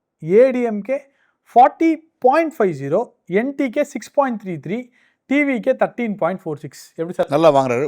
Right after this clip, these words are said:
Speaker 2: விளவங்-, அதாவது நேரா கேட்டுறீங்க, விளவங்கோடுல விஜயதாரணி நிக்கணும் மாம்பிங்க.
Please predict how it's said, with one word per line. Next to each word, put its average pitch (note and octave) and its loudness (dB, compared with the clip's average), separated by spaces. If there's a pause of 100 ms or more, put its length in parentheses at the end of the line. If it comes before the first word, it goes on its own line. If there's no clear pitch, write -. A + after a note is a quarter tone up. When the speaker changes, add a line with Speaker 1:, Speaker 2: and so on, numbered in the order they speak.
Speaker 2:
விளவங்-, G3 -2
அதாவது D3+ 0
நேரா A#2 -2 (120)
கேட்டுறீங்க, G#2 -6 (520)
விளவங்கோடுல C3 0 (100)
விஜயதாரணி A#2+ 0
நிக்கணும் G#2 -10
மாம்பிங்க. G2 -6